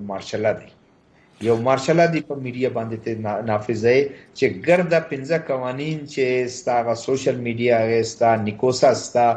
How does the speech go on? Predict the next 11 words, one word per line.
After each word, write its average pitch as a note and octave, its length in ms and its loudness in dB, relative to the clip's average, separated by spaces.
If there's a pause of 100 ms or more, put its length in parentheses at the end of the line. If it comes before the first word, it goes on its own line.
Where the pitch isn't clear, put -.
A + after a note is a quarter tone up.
(400)
آ، A2 420 4
نیوز C3 280 -4
پیپر B2+ 260 2
امپلایز A#2+ 600 0
چې - 40 -6
دی، A#2 220 -2
دغه A#2 340 2
یو A#2+ 100 2
کا-، A2 280 -2 (100)
قانون B2 400 0
و، B2 180 -2